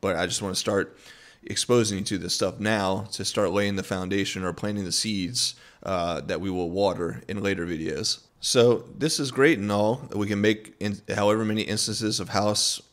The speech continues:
uh, that we want to. Um, but how do we start giving them features of their own that can make them separate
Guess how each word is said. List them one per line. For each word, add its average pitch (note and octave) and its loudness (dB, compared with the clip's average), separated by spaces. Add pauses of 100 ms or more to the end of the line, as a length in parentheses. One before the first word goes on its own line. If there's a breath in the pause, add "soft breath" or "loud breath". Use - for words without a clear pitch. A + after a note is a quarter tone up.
(120)
uh, G2 2
that F2+ 4
we F2+ -2
want G2+ -4
to. D#3 0 (520 loud breath)
Um, F#2 -2 (540 loud breath)
but A#2+ 6 (260)
how A#2 4
do C#3 6
we C3 2
start A#2+ 2
giving A2+ 2
them G#2 -2
features F#2+ -2
of G2 -4
their F#2 0
own G#2+ 0
that F#2 0
can G2 -4
make G2+ -2
them G2 -4 (300 loud breath)
separate A2 0